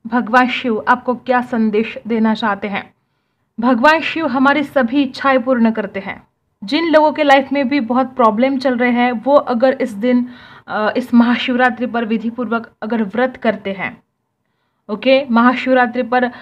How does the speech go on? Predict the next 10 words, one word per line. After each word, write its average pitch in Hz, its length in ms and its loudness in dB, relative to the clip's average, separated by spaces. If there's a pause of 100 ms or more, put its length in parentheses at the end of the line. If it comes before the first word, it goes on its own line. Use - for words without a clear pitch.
(220)
अभिषेक 226 640 0
करते 214 280 -2
हैं, 220 320 -2 (200)
तो 277 60 -10
उन्हें 285 200 -8
बहुत 233 380 -8
विशेष 226 560 -10
लाभ 220 360 -8
मिलता 202 300 -10
है। 190 180 -18